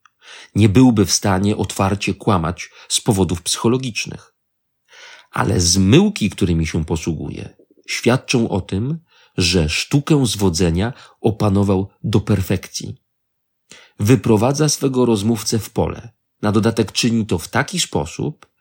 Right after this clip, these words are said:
by jego sobowtór, jego brat bliźniak, usłyszał każde słowo, jakby zależało mu na akceptacji, na przypodobaniu się temu drugiemu, jakby chciał zaraportować,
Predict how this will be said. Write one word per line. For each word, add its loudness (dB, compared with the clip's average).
by 4
jego 4
sobowtór, 0
jego 2
brat 2
bliźniak, 0
usłyszał 2
każde 0
słowo, -2
jakby 2
zależało 4
mu 2
na 0
akceptacji, -4
na 0
przypodobaniu 2
się -6
temu 0
drugiemu, -4
jakby 2
chciał 4
zaraportować, 2